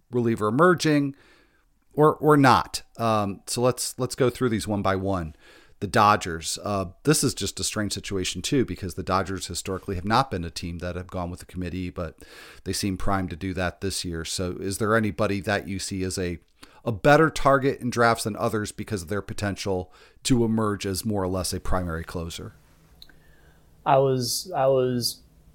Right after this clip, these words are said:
Speaker 2: in early on Daniel Hudson just because he's got thirty-two career saves, and he had some saves last year before he got shut down with the knee surgery.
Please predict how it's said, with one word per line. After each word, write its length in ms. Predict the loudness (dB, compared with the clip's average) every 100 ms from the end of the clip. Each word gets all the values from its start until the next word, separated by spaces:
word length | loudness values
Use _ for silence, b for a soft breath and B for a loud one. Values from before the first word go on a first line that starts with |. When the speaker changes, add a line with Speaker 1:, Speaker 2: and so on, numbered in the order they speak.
| _ _ _ _ _
Speaker 2:
in 340 | 2 2 2 6
early 480 | 8 10 8 6 4
on 360 | 0 -2 -4 -2
Daniel 380 | 0 0 0 2
Hudson 440 | 2 2 -2 -4
just 220 | -6 -6
because 580 | -8 -4 0 0 0 -4
he's 220 | -6 -4
got 240 | -4 -2 -2
thirty-two 420 | 0 -2 -2 -4
career 340 | -4 -4 -2 0
saves, 500 | 2 2 4 0 -2
and 80 |
he 80 | 0
had 180 | 2 2
some 140 | 2 0
saves 360 | 4 4 4
last 320 | 0 0 -4
year 200 | -2 0
before 380 | -2 -4 -4 -2
he 100 | -2
got 200 | -4 -6
shut 260 | -4 -4 -2
down 320 | -4 -6 -6
with 160 | -8 -6
the 80 |
knee 220 | -4 -2 -2
surgery. 640 | -4 -6 -6 -6 -6 -10